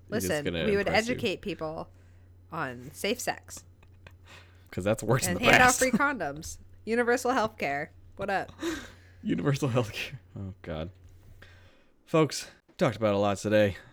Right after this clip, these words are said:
Speaker 1: We went over the top brewers of twenty eighteen according to ratebeer dot com. We also went over some outdated and just overall stupid laws.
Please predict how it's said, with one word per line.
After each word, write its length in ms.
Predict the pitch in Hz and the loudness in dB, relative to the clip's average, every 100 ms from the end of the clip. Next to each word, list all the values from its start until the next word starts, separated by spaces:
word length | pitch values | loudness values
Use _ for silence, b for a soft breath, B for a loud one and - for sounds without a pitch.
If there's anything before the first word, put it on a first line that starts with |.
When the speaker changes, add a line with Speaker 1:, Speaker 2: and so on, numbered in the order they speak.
| B B B _ | B B B _
Speaker 1:
We 120 | 113 107 | -4 -2
went 140 | 104 | 0
over 140 | 98 | 0
the 60 | 92 | -2
top 360 | - 95 - - | -2 -4 -6 -10
brewers 580 | 104 98 95 90 90 90 | -2 0 2 0 -2 -6
of 160 | 87 | -10
twenty 300 | - 110 95 | -6 -4 -2
eighteen 560 | 90 78 - 92 90 90 | -2 -4 -6 -4 -4 -4
according 320 | 87 98 90 | -4 -6 -6
to 140 | - 101 | -6 -4
ratebeer 560 | 117 117 - 120 104 | -2 -2 -2 -4 -4
dot 320 | 110 117 117 - | -6 -8 -10 -10
com. 480 | - 139 139 139 B B B - | -8 -4 -4 -4 B B B -4
We 80 | |
also 200 | 151 - | -4 -2
went 140 | 131 127 | -2 -2
over 120 | 110 | -4
some 180 | - 98 107 | -8 -8 -6
outdated 640 | 95 - 104 92 90 95 - _ _ _ | -6 -4 -2 -2 -2 -6 -16 _ _ _
and 140 | 87 82 | -12 -8
just 400 | - 90 - - | -6 -8 -10 -10
overall 440 | 98 95 85 82 80 | -8 -6 -4 -4 -6
stupid 640 | - - - 87 78 73 | -10 -14 -10 -8 -8 -8
laws. 720 | 71 73 78 73 82 - - | -6 -4 -4 -4 -8 -10 -14